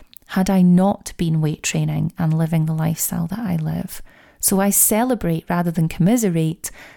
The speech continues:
to the fact that actually I've done something beautiful for my body over the years to prevent osteoporosis as a result of genetics and as a result of early perimenopause, where my testosterone levels have been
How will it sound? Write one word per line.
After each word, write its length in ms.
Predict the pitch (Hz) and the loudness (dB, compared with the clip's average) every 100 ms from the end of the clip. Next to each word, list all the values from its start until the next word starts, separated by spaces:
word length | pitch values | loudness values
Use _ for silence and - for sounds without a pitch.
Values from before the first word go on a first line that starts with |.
| - | -4
to 100 | 196 | -2
the 100 | 185 | 0
fact 280 | 190 185 - | 0 -2 -2
that 100 | 185 | -2
actually 540 | 185 - 175 165 160 - - - _ - | -2 -2 0 2 2 -2 -16 -20 _ -4
I've 260 | 202 240 - | 2 2 2
done 200 | 202 208 | 4 4
something 440 | - 185 185 175 | 4 0 0 0
beautiful 420 | 175 175 - 175 | 0 -2 0 -2
for 180 | - 165 | 0 0
my 160 | 160 156 | 0 0
body 460 | - 202 220 175 | 0 0 2 0
over 180 | 165 165 | 0 -2
the 100 | 170 | -4
years 460 | 160 160 160 156 - - - | -2 0 0 -2 -6 -12 -12
to 120 | - 180 | -4 -2
prevent 640 | 170 160 170 170 165 - | 0 0 2 2 0 -2
osteoporosis 880 | 165 - 170 165 160 160 - 180 - | -4 -2 -2 -2 -2 -2 -2 -4 -4
as 160 | 175 170 | -2 0
a 80 | |
result 560 | 160 160 156 185 190 - | 0 -2 0 0 0 -2
of 160 | 165 - | -6 -4
genetics 720 | 160 160 160 - - - - | -2 -2 -2 -4 -8 -6 -6
and 180 | 185 175 | -4 -4
as 140 | 185 180 | -2 -2
a 80 | |
result 540 | 156 156 156 170 170 - | 0 0 0 0 0 0
of 240 | 156 156 - - - - | 0 -2 -6 -20 -8 0
early 400 | 220 247 202 165 | 2 2 0 -2
perimenopause, 960 | - 165 156 151 156 - 151 151 151 - - - | -2 -2 0 0 -2 0 0 0 -2 -6 -12 -4
where 160 | 180 165 | 0 2
my 160 | 170 | 2
testosterone 800 | 170 180 165 165 175 - 208 202 | 2 0 -2 0 0 2 2 2
levels 520 | 175 165 160 160 160 - - - - | 2 2 2 0 0 -4 -14 -20 -10
have 160 | - - | -6 0
been 300 | 180 170 | 2 2